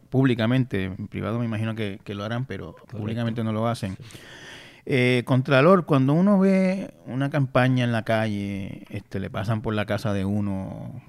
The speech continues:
Speaker 1: quince tumbacocos, gente uniformada, eh, pasquines por todos lados,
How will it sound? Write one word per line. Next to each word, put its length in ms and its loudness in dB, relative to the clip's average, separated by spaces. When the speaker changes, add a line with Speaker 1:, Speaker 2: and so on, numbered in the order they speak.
Speaker 1:
quince 380 -2
tumbacocos, 1160 -2
gente 340 0
uniformada, 1160 0
eh, 800 0
pasquines 640 0
por 180 -2
todos 220 -4
lados, 800 0